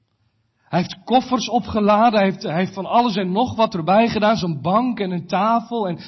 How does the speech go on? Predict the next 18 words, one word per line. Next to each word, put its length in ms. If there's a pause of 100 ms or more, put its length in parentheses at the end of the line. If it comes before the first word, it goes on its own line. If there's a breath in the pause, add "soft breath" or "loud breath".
(220 loud breath)
en 180
weet 260
ik 100
wat. 580 (1040)
En 140
hij 220
komt 320
daar 160
bij 180
die 140
grens. 840 (2000)
En 140
die 120
grensbewaker 840
die 100
zegt: 240
"Beste 300
man, 320